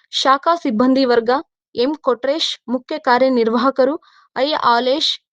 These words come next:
ವೈ ಮಹಾಬಲೇಶ್ವರ, ಎಚ್ ಎಂ ಗೀತಾ, ಸಿ ಜೆ ವೀರಪ್ಪ, ಬಿ ರಾಘವೇಂದ್ರ, ಸಿ ತಾತಪ್ಪ, ಸಿ ಎಂ ಮಂಜುನಾಥ್,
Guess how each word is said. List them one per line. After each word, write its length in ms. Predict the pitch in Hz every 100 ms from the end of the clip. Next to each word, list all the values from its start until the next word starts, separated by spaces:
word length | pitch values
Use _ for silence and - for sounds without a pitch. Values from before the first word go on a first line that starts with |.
| _ 214
ವೈ 200 | 254 320
ಮಹಾಬಲೇಶ್ವರ, 840 | 254 220 269 247 240 262 - 262 269 - _ _ -
ಎಚ್ 260 | 226 -
ಎಂ 160 | 302 277
ಗೀತಾ, 380 | 233 240 - 302 - _ _
ಸಿ 260 | - 294 311
ಜೆ 200 | 285 349
ವೀರಪ್ಪ, 440 | 262 233 240 240 285 330 _ 226
ಬಿ 260 | 214 285
ರಾಘವೇಂದ್ರ, 600 | 262 226 240 240 247 254 320 - _ _
ಸಿ 260 | - 330
ತಾತಪ್ಪ, 540 | 349 247 226 233 233 269 311 -
ಸಿ 340 | - - 294 294
ಎಂ 200 | 285 247
ಮಂಜುನಾಥ್, 540 | 240 262 302 339